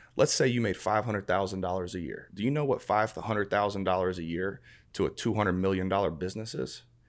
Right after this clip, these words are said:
He was like, "Nothing. Why do you keep going after and spending time on things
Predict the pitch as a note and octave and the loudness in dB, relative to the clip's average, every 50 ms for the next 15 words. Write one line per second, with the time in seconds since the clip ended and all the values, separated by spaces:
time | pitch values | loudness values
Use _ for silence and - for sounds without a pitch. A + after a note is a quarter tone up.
0 | _ _ - D#2+ D#2+ - - _ - - - - E2+ F2 - - - - - - | _ _ -10 -10 -10 -10 -10 _ -18 -16 -12 -8 -8 -8 -10 -10 -16 -18 -18 -20
1 | - _ _ _ _ - - - _ _ - - - F#2 G2 G#2+ G#2+ G#2 G2+ G2 | -20 _ _ _ _ -20 -20 -20 _ _ -12 -2 0 2 4 4 4 2 0 -2
2 | G2 - - G2 F2 - - F#2+ F#2 F#2+ F#2 F2 F2+ F2+ F2 E2 - - D#2 E2 | -4 -6 -8 -8 -8 -6 -6 -2 -2 0 0 0 -2 -2 -4 -6 -4 -4 -6 -4
3 | - - - F#2 F2+ F2+ E2 E2 - - - G2+ G2+ G2 F#2 E2+ E2+ D#2+ - - | -6 -4 -4 -2 -2 -2 -4 -6 -6 -4 -2 -2 -2 -2 -2 -4 -4 -6 -4 -4
4 | F#2+ F#2+ F2+ E2 D#2 C#2+ - | -2 -2 -2 -4 -6 -10 -12